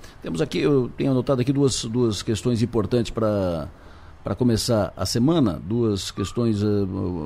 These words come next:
polêmicas, delicadas, importantes pra tratar a semana. Um pedi-, o, o primeiro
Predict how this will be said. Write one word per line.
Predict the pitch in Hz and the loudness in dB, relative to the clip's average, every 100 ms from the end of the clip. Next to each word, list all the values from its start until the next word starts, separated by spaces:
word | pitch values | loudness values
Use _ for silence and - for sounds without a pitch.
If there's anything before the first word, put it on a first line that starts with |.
| - - | -10 -4
polêmicas, | 190 220 165 131 117 104 | 0 2 2 2 0 4
delicadas, | 127 117 156 156 156 | 2 4 2 4 4
importantes | 185 190 151 104 - - - - | 4 4 4 2 -2 -16 -18 -6
pra | 120 | -2
tratar | 127 120 | -2 0
a | 127 | 2
semana. | 127 104 101 | 2 2 2
Um | 127 | 4
pedi-, | 165 135 - | 2 0 2
o, | 135 131 117 113 71 | 4 6 4 4 2
o | - | 0
primeiro | 156 151 175 208 | 4 6 8 6